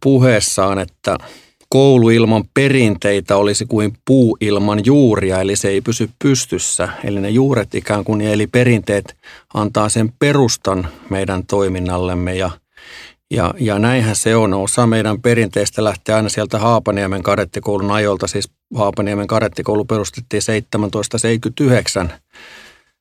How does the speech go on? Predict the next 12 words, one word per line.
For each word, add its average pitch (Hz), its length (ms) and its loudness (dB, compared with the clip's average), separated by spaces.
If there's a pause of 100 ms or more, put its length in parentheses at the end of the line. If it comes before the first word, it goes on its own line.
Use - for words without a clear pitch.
(180)
Rantasalmen 104 840 2
pitäjään 101 640 0
ja, 92 180 -2 (1200)
ja 104 200 -4
muun 107 200 -2
muassa 101 260 -2
kadettitoverikunnan 107 1400 0 (360)
rooli, 107 640 4 (640)
tällainen 95 360 -2
kadettien 98 580 0
neuvosto, 98 500 -2
sisäinen 95 640 -2